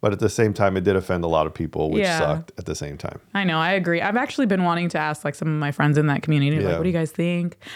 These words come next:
Speaker 2: I haven't gotten a chance yet, but
Speaker 1: Yeah.
Speaker 2: I do wanna ask them and see what
Speaker 1: I've,
Speaker 2: their
Speaker 1: I've
Speaker 2: thoughts are.
Speaker 1: asked a few. Some of them are just like, "Ah, I stayed away from it. I don't really wanna get involved."
Speaker 2: Mm-hmm.
Speaker 1: I've asked, you know, others, and they're like, "It was hilarious. I can see how
Speaker 2: Mm-hmm.
Speaker 1: people could take it offensive," but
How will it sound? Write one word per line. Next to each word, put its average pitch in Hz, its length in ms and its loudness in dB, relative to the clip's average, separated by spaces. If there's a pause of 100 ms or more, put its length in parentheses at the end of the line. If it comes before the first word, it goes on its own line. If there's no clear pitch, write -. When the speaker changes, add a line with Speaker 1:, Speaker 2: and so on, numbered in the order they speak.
Speaker 2:
I - 40 0
haven't 214 140 2
gotten 190 180 -2
a 165 40 -4
chance 175 360 -2
yet, 196 160 -2
but 156 140 -2
Speaker 1:
Yeah. 175 140 0
Speaker 2:
I - 20 -2
do 175 120 0
wanna 214 220 0
ask 175 320 -4
them 151 220 -4
and 143 100 -4
see 156 300 0 (320)
what 127 100 2
Speaker 1:
I've, 170 120 4
Speaker 2:
their - 80 -4
Speaker 1:
I've 185 140 2
Speaker 2:
thoughts 196 40 0
are. 185 120 4
Speaker 1:
asked 160 160 -2
a 170 60 4
few. 143 260 0
Some 156 220 2
of 147 60 4
them 151 180 2
are 139 80 2
just 123 160 0
like, 127 140 2
"Ah, 127 160 4
I 123 60 4
stayed 123 240 2
away 101 200 4
from 98 220 -2
it. 92 120 0
I 90 60 0
don't 92 120 -2
really 92 180 2
wanna 87 180 -2
get 78 140 -4
involved." 104 480 2
Speaker 2:
Mm-hmm. 175 300 -2 (120)
Speaker 1:
I've 101 160 4
asked, - 340 0 (240)
you 107 100 4
know, 87 100 2
others, 98 400 2
and 92 100 0
they're 92 160 4
like, 85 220 4
"It 85 60 -2
was 80 180 -4
hilarious. 107 840 2
I 95 120 -2
can 90 120 0
see 85 120 2
how 87 60 2
Speaker 2:
Mm-hmm. 90 40 -2
Speaker 1:
people 85 160 -2
could 85 140 -2
take 85 120 0
it 78 80 -2
offensive," 92 600 0
but 80 260 0